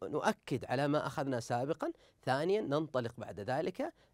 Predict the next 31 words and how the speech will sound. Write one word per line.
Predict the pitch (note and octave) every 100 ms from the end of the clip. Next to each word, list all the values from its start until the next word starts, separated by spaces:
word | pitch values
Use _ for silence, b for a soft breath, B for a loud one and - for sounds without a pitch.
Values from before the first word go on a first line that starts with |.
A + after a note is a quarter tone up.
| -
آه، | G2
إلى | - B2 G#2+
درسنا | F#2 C3+ - G#2+
الجديد، | F#2+ G#2+ D#3+
وقد | B2 - F3+ G2 -
ربطنا | F#2+ A2 B2+ A#2
الدرس | F2 A2 -
السابق | A2+ - D3+ F3 F#3
بهذا | B2+ C3+ - _ - A#2 G2+
الدرس | A#2+ -
الجديد. | - - -
فلو | - F3+ B3 F4 b b
سألتكم | - - A#3+ - F3 E3+
بعض | D3+ D3+
الأسئلة | - D#3+ F3+ E3+
في | D#3 -
الدرس | G#2+ B2+ -
السابق، | A#2 - G#2 F2 - -
نريد | G2 C3+
منكم | D3 D3 B2+
الآن | - F3 C#4+ - b b b B2+
الاستعداد | D3 - E3 - C#3 G#3 C4+ E4+ -
والتهيؤ | C#3+ D3 D3 D#3+ B2+ G2
إلى | B2+ C#3 D3+
أن | G#3+ b b b
تجيبوا | B2 A#2 A3 A3 F#3+
على | D#3+ E3 F#3
الأسئلة | - D#3 B2 C3+
التي | B2+ B2+ A3+ b b
ستظهر | - C3 D#3+ B2+ D3 E3 -
أمامكم. | B2+ E2 -